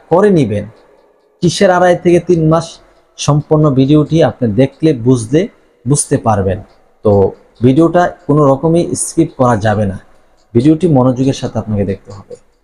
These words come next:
আড়াই থেকে যখন আড়াই মাস পার হয়ে যাবে, ঠিক তখনই আপনি একটা মাটির পাতিল কিনে আনবেন। এরপর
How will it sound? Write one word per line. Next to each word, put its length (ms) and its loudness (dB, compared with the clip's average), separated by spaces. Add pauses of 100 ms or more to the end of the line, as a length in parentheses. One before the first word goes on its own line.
(500)
আড়াই 340 2
থেকে 240 0
যখন 220 2
আড়াই 240 2
মাস 160 0 (100)
পার 240 2
হয়ে 200 2
যাবে, 240 0 (680)
ঠিক 120 0 (100)
তখনই 380 0
আপনি 260 -4
একটা 180 -2
মাটির 380 0
পাতিল 300 -2
কিনে 220 -2
আনবেন। 280 0 (180)
এরপর 300 0